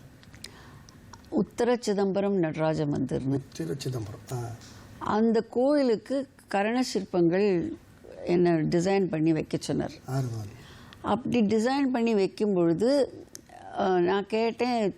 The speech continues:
Speaker 1: சிதம்பரத்துல இருக்கிறது எல்லாம், ஆம், அம்பாள் ஆடுற மாதிரி, தஞ்சாவூர்ல இருக்கிறது சிவன் ஆடுற
Speaker 2: சிவன்.
Speaker 1: மாதிரி, கும்பகோணத்துல இருக்கிறதும் சிவன் ஆடுறது, ஆனா ரெண்டு கையோட, தஞ்சாவூர்ல நாலு கையோட.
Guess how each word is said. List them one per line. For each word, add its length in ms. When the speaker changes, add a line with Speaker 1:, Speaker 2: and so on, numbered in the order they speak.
Speaker 1:
சிதம்பரத்துல 560
இருக்கிறது 680
எல்லாம், 600
ஆம், 720
அம்பாள் 460
ஆடுற 300
மாதிரி, 380
தஞ்சாவூர்ல 540
இருக்கிறது 760
சிவன் 420
ஆடுற 80
Speaker 2:
சிவன். 240
Speaker 1:
மாதிரி, 360
கும்பகோணத்துல 560
இருக்கிறதும் 380
சிவன் 340
ஆடுறது, 360
ஆனா 220
ரெண்டு 300
கையோட, 500
தஞ்சாவூர்ல 500
நாலு 320
கையோட. 440